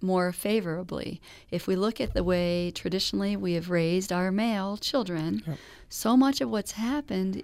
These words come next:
Speaker 1: is that we, you know, a little boy falls down and starts to cry because it hurts.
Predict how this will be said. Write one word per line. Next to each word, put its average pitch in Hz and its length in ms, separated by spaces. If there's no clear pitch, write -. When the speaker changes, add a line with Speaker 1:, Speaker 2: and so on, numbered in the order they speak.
Speaker 1:
is 190 420
that 180 360
we, 190 640
you 185 80
know, 185 140
a - 20
little 185 260
boy 196 280
falls 185 440
down 175 520
and 175 280
starts 190 340
to 220 60
cry 359 320
because 233 240
it 285 80
hurts. - 560